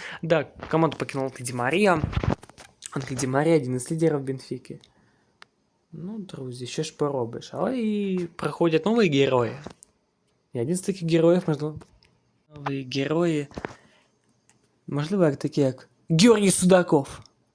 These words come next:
Тому, друзі, якось так. Знаєте, друзі, в мене буде одна думка.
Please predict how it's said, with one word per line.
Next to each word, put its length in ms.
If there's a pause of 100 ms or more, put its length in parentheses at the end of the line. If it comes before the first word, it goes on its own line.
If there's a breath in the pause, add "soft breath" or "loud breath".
(960)
Тому, 220
друзі, 240
якось 260
так. 280 (1160 loud breath)
Знаєте, 260
друзі, 280
в 40
мене 200
буде 240
одна 280
думка. 680